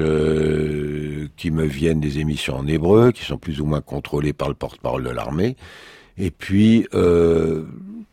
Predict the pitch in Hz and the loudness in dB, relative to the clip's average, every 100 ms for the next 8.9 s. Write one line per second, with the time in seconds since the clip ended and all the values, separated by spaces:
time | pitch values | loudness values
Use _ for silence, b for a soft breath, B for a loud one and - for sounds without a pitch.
0 | _ _ _ - - - 73 - 73 92 | _ _ _ -18 -12 -8 -6 -6 -2 -2
1 | 123 139 85 101 87 98 92 80 95 87 | 0 0 2 2 2 2 4 6 6 6
2 | 78 78 80 76 - - 76 69 82 113 | 2 0 0 -4 -6 -6 -4 0 2 4
3 | 143 139 87 73 - 76 78 73 78 69 | 6 6 4 0 0 0 2 2 0 -2
4 | 71 - - 80 - B B B B B | -6 -8 -4 -4 -4 B B B B B
5 | 82 71 73 92 78 76 69 71 - 95 | -8 -8 -4 -2 0 0 -2 -4 -2 2
6 | 95 123 131 90 71 - - 135 104 87 | 6 6 4 0 -6 -8 -6 -2 0 -2
7 | - 95 113 123 - - 87 - _ - | -2 0 0 -2 -6 -4 -4 -4 _ 0
8 | 101 113 - 76 69 73 62 80 | 2 0 0 0 0 -2 0 -2